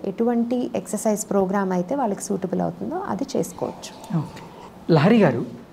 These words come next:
Speaker 2: డయాబెటీస్తో బాధపడుతున్న వాళ్ళు రోజుకి మేము మూడు పూటలు తినాలా,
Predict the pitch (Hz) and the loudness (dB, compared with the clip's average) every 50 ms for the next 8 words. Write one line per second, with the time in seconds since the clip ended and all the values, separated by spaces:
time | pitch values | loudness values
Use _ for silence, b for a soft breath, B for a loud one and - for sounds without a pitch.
0 | - - - - - - 127 151 147 170 214 208 254 226 226 185 - - 208 175 | -20 -20 -20 -18 -12 0 4 6 6 6 6 6 4 4 4 2 2 4 4 6
1 | 143 147 147 151 156 151 151 - - 135 139 123 120 117 110 113 117 120 - - | 6 6 6 6 6 4 2 2 0 -2 -2 -2 -2 -2 -2 -4 -4 -6 -8 -14
2 | - - - - - 117 135 160 175 175 180 180 - 175 180 180 175 156 143 143 | -18 -20 -20 -14 -6 2 6 6 6 6 6 4 6 6 8 6 6 6 4 4
3 | 160 165 160 175 170 165 175 170 151 143 131 123 123 120 120 123 | 4 4 6 4 4 4 4 2 2 0 -2 -2 -4 -6 -6 -8